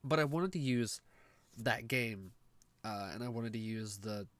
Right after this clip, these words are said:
th-, that sort of, like, mechanic in the game as an excuse to talk about, uh, adrenaline junkies and thrill seekers. We'll, we'll, we'll stick more on the thrill seeker subject for now.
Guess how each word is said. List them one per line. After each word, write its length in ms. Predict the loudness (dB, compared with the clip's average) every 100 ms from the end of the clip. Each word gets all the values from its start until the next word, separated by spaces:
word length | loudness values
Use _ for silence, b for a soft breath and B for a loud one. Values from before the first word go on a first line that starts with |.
| -12
th-, 140 | -12 -6
that 220 | -4 0
sort 220 | 0 0
of, 80 | -2
like, 260 | -4 -6
mechanic 540 | -8 -8 -6 -4 -4 -6
in 80 | -8
the 60 |
game 300 | -6 -4 -6 -6
as 120 | -4
an 80 | -4
excuse 580 | -2 -2 0 0 0 -6 B B B
to 80 | -2
talk 280 | 2 2 0
about, 440 | -2 -2 -2 -6 -14 -20 -20 -14 -14 -14 -12
uh, 280 | -6 -4 -2
adrenaline 460 | 0 6 6 4 -2
junkies 500 | -8 -10 -10 -10 -8
and 200 | -6 -6
thrill 220 | -4 -4
seekers. 600 | -4 -6 -10 -14 -12 -12 B B B
We'll, 160 | -8 -4
we'll, 280 | 4 6 6
we'll 320 | 4 0 0 -10 -20 -10 2
stick 340 | 4 4 2
more 160 | 0 0
on 80 |
the 60 | -2
thrill 260 | -4 -4 -2
seeker 320 | -4 -6 -10
subject 420 | -10 -10 -12 -14
for 120 | -14
now. 300 | -14 -16 -20